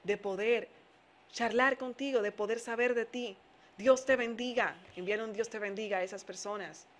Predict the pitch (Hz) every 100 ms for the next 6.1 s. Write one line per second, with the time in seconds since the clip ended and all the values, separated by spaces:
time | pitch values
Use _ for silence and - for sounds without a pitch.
0 | - - - - - - - - - 214
1 | 214 - - 220 254 247 185 160 165 190
2 | 196 180 180 175 170 175 165 - 165 180
3 | 180 - - - _ 175 175 175 175 180
4 | 175 185 175 185 - 170 170 170 147 -
5 | - - - 165 165 165 170 160 - 160
6 | 156